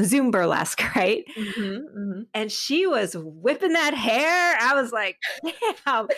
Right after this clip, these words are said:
Speaker 1: She was
Speaker 2: <laughs>
Speaker 1: really trying hard to, like, do a hip roll. And I was like, "Wow, look at her." And she said she had so much energy and she felt great, had so much fun. And that made me so happy 'cause she was at such a down point in her life.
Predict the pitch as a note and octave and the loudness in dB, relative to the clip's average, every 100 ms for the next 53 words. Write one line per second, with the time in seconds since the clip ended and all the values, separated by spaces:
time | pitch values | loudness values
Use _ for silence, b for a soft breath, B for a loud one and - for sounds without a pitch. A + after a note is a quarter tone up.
0 | - C#5+ A#4+ G4 C5+ D4 B3 A3+ E4 F4+ | 0 2 2 2 2 2 -2 -2 0 2
1 | F4+ E4+ D#4 C#4 D4 D#4 D#4+ D#4 C4+ A#3 | 0 -2 -2 -2 0 0 0 -2 -4 -2
2 | G3+ - B3 F#3+ F3 C#4 - C#4+ C#4+ D4 | -4 -6 -4 -4 -2 -6 -4 0 2 4
3 | D4 C#4+ C#4+ B B B - A3+ E3 C4+ | 4 2 -2 B B B -8 -4 0 0
4 | C#4+ C#4 C#4 B3 A3+ D4+ F#4 E4 C4+ - | 0 0 -2 -2 -6 -2 0 0 -2 -4
5 | F4 A3+ F#3 G#3 - B3 D4 - D4 - | -4 -2 -2 -4 -6 -8 -10 -6 -8 -2
6 | B3+ B3 - G#3+ A#3 B3 A#3+ - A3 G3 | -2 0 -2 -2 0 0 -2 -2 -2 0
7 | G3+ G3+ G#3 G3 - G3 G3 - F#3+ F3+ | 0 2 2 0 0 2 2 0 -2 -2
8 | G3 - F3 F3+ A3 A3+ - b b b | -2 -2 -4 -2 0 -2 -4 b b b
9 | _ - G3 F#3+ F#3+ - G3+ F#3+ F#3+ F#3+ | _ -2 0 2 0 2 0 0 -2 0
10 | G#3+ F3+ - G3 F#3+ - - - F#3+ - | -2 -4 -4 -4 -4 -4 -8 -2 -2 -2
11 | G3+ F#3+ F#3 F#3 F#3+ F#3 G3 F#3+ F3 E3 | -2 0 0 0 -2 0 -2 0 0 2
12 | F3+ C4 | 0 -2